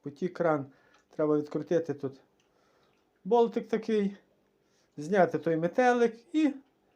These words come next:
затягнути гайку, щоб зажало прокладку, і тоді кран перестає тече.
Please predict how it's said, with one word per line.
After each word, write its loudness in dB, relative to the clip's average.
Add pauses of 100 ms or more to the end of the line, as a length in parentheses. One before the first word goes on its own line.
(440)
затягнути 2
гайку, 2
щоб -10
зажало 2
прокладку, -2
і -6
тоді -8
кран 0
перестає -2
тече. -16